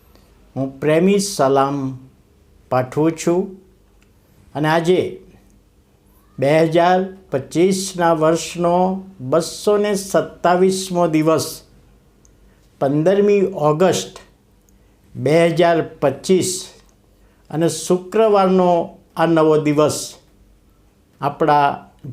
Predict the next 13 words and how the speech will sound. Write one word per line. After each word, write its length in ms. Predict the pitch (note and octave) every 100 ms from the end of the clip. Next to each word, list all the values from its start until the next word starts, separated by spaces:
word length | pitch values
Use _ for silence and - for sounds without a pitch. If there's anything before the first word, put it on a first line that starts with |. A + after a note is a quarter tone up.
| -
જીવનોમાં 680 | D3+ E3+ D3+ C3+ C3 C#3+ -
પ્રભુએ 420 | C3 B2 C3 B2+
બતાવ્યો, 680 | B2 A#2 - C3 D3+ E3+ G3 - - _ _ _ _ _ _ _ _ -
માટે 640 | C3 E3+ F3 C#3+ G2+ F#2+ - - _ _ _ _ _ _
પ્રભુનો 680 | C#3+ D3 D#3+ D3+ C#3+ C3+ B2 -
ખૂબ 220 | - F#3 E3
આભાર 460 | B2+ B2 C#3 F3+
માનતા 640 | F#3+ F#3 F#3 F#3 F#3 G#3+ - - - - _ - - _ _ -
પ્રભુના 580 | B2+ C#3+ C#3 C3+ C3 B2+ B2+
નામને 840 | B2+ B2 C#3 E3+ D#3+ B2 A2+ A2 - - - - - -
ધન્યવાદ 920 | B2 B2+ D3 C#3+ C3 A2+ A2+ A2+ G#2+ - - -
આપીએ 500 | - C#3 C3+ B2 G#2
છીએ. 320 | G2 - -